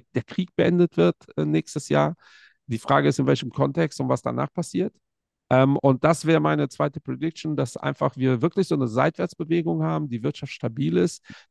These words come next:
dadurch aber auch die Kriegskosten, äh, immer höher werden und, äh, der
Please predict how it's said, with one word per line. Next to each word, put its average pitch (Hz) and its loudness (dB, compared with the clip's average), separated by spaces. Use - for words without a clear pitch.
dadurch 147 2
aber 151 2
auch 151 2
die 135 -6
Kriegskosten, - -4
äh, 135 2
immer 151 2
höher 151 6
werden 175 0
und, 139 -2
äh, 135 -4
der 131 2